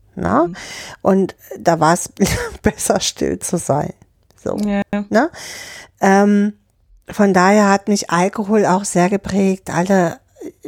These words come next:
Speaker 1: ich kenne eigentlich keinen aus meiner großen Familie,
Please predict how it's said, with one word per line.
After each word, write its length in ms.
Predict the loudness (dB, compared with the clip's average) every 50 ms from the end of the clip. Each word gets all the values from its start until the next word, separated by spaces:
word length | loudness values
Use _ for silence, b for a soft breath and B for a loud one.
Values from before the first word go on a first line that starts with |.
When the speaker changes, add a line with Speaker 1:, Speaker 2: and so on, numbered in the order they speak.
| -14 -14 -14
Speaker 1:
ich 160 | -14 -12 -6
kenne 280 | -2 0 0 2 2 2
eigentlich 400 | 2 2 2 2 0 -4 -4 -4
keinen 380 | -4 -2 0 0 2 2 2 2
aus 180 | 0 0 0
meiner 460 | 0 0 2 2 2 0 0 -2 -4 -8 -12 -20 -20 -20 -20 -18 -6
großen 460 | 0 2 4 4 4 4 2 -2 -4
Familie, 680 | -2 -2 0 0 2 2 4 4 4 4 4 4 2